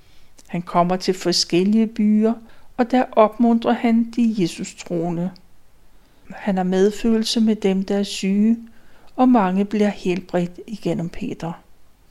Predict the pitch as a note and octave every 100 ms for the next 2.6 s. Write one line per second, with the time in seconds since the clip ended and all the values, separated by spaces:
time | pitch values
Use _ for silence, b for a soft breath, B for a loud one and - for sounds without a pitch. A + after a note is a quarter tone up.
0 | b b b b b b b - C4 C4+
1 | C4 A#3+ A#3 - G#3+ G#3 A3+ - G#3 G3+
2 | G3 - G#3+ G#3+ C4